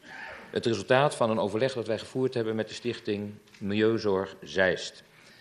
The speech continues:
Die hebben, eh, met name twee zware elementen op het ontwerp ingebracht bij ons. En dat gaat dan om de groenstrook achter op het terrein en, eh, de ontsluiting naar de Kerklaan toe.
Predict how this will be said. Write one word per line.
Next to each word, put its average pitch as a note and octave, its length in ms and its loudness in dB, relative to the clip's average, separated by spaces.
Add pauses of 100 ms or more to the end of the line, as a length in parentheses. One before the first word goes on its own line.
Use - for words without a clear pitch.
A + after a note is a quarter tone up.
(420)
Die G#2+ 240 0
hebben, G2 380 2 (260)
eh, F2 480 -4 (240)
met G#2 180 -4
name B2 320 4
twee A#2+ 260 2
zware G2+ 560 4
elementen G2+ 560 0
op G2 160 -4
het - 180 -8
ontwerp G2 480 0
ingebracht G2+ 520 -2
bij G2+ 120 0
ons. G2 320 -4 (540)
En - 100 -8
dat G#2 100 -2
gaat G2 220 2
dan G#2 80 0
om F2+ 120 -2
de E2 80 -4
groenstrook A2+ 840 2
achter - 360 -4
op F2+ 100 -4
het F#2 100 -12
terrein G#2 480 -2 (140)
en, G2+ 360 -2 (140)
eh, G2+ 100 -8 (260)
de G#2 120 -2
ontsluiting G2+ 640 0 (140)
naar F2+ 360 0
de E2+ 140 -2
Kerklaan D#2+ 480 -4
toe. D#2 120 -14